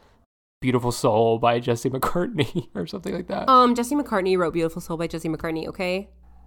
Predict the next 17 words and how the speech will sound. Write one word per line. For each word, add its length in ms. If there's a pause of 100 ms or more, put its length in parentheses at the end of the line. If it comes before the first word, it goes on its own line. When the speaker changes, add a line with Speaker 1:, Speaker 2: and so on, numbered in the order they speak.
(600)
Speaker 1:
Sorry. 460
Speaker 2:
I, 180 (100)
I'm, 180
I'm 120
sure 200
with, 120
like, 160
eleven 360
other 180
people, 380
but 280 (1040)
Speaker 1:
<laughs> 160 (1200)
Um, 280
well, 320
let's 220
go 140
to 580